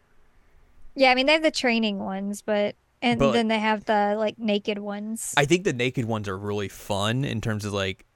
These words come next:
Speaker 2: 'cause it's a
Speaker 1: They
Speaker 2: de-,
Speaker 1: are really
Speaker 2: it's,
Speaker 1: fun.
Speaker 2: it's something so different and, like, compared to all the other shrines that you get and, like, the ways that, th-, at least the ones I've done, they're very interesting in terms of, like, how you approach them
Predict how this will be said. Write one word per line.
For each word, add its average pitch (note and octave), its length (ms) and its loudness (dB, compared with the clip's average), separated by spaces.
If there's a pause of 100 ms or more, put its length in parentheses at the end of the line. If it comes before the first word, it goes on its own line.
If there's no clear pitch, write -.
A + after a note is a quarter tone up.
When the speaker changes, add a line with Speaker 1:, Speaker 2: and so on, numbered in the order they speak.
Speaker 2:
'cause C3 160 0
it's A#2 80 -2
a - 40 -2
Speaker 1:
They G3 80 -6
Speaker 2:
de-, C3 100 2
Speaker 1:
are C#3 40 4
really C#3+ 100 -2
Speaker 2:
it's, - 200 -2
Speaker 1:
fun. - 400 -8
Speaker 2:
it's A#3+ 140 0
something E3 460 -2
so C#3+ 300 -2
different A#2 480 -2
and, A2 80 -4
like, - 500 -6 (1160)
compared B2 320 -2
to B2 80 -2
all A2 100 -2
the G#2 120 -2
other A2 180 -2
shrines A2+ 340 -4
that A2+ 60 -6
you G#2+ 120 -6
get A2 220 0
and, G#2+ 80 -8
like, G2+ 220 -8
the A#2 80 -2
ways B2 460 2
that, G2+ 320 -2
th-, A#2 460 -16
at C#3 60 -2
least D#3 160 2
the D#3+ 80 0
ones C#3+ 160 0
I've A2 140 0
done, A2 240 -2
they're G2+ 200 -4
very G#2 680 -4 (920)
interesting A2+ 500 -6
in G2+ 60 -6
terms G2+ 200 -10
of, G2+ 60 -6
like, F#2+ 160 -6
how G2 220 -4
you G2 200 -10
approach - 460 -14
them - 340 -16